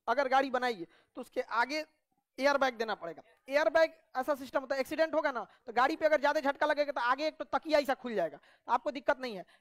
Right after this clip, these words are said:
लेकिन अगर आप सीट बेल्ट नहीं पहने हैं ना, तो आपको इतना जोर से इस सीना पे चोट लगेगा ना कि टूट जाएगा, यहाँ पे व्यवस्था, मर जाएंगे वहां पे। तो इसलिए अब seat belt लगाना होता है। Seat belt गाड़ी का एक ऐसा system होता है जिसे आराम से खींचिएगा तो कितनों खींचा जाएगा,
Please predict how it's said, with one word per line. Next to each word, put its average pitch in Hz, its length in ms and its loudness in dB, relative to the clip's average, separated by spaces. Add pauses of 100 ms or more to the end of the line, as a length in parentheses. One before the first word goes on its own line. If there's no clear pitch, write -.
लेकिन 254 380 -2
अगर 277 180 0
आप 285 80 0
सीट 349 240 -4
बेल्ट 320 200 2
नहीं 330 100 -2
पहने 277 240 0
हैं 247 60 -4
ना, 233 100 -6
तो 214 120 -12
आपको 277 300 -4
इतना 311 300 -4
जोर 269 300 -4
से - 120 -8
इस 294 180 -8
सीना 302 240 -2
पे 311 100 -6
चोट 311 260 -4
लगेगा 302 260 -2
ना 214 200 -8 (240)
कि - 60 -14
टूट 311 220 -8
जाएगा, 285 240 6
यहाँ 277 160 0
पे 269 100 -2 (680)
व्यवस्था, 247 360 0
मर 247 140 2
जाएंगे 214 220 -2
वहां 190 100 -2
पे। 202 120 -8 (580)
तो 269 60 -2
इसलिए 311 320 -4
अब 285 100 0
seat 311 280 -4
belt 285 200 6
लगाना 220 240 2
होता 185 160 -8
है। 170 60 -14
Seat - 260 -6
belt 320 220 2
गाड़ी 285 220 0
का 311 120 0
एक 294 100 -2
ऐसा 294 200 -2
system 285 300 -8
होता 220 180 -6
है 226 60 -6 (240)
जिसे 269 180 -8
आराम 311 420 0
से 330 120 -6
खींचिएगा 311 380 -2
तो 302 120 -6
कितनों 311 300 -4
खींचा 247 260 0
जाएगा, 175 280 -6